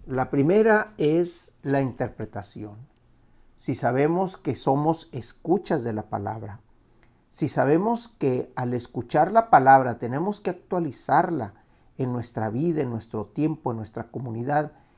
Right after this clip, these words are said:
en nuestro tiempo. Si no sabemos actualizarla,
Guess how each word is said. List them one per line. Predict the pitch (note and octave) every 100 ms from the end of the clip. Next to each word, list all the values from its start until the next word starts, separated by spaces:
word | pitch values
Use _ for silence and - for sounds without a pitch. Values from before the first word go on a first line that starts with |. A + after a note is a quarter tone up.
| _ _
en | C3+ A#2+ A2+
nuestro | A#2 A#2 - _ - G#2 G2+ _ _ _ _ _ -
tiempo. | D3+ D#3 D#3 C#3 - A2 F#2 _ _ _ _ _ _ _ _ _ _ _ _ _ _ _ _ _ _ _ _ _ _
Si | - D3+
no | C#3+ F3+ A#3+
sabemos | A#3 E3+ D3+ C#3 -
actualizarla, | A#2+ - - G#2 - D#3+ G3 F#3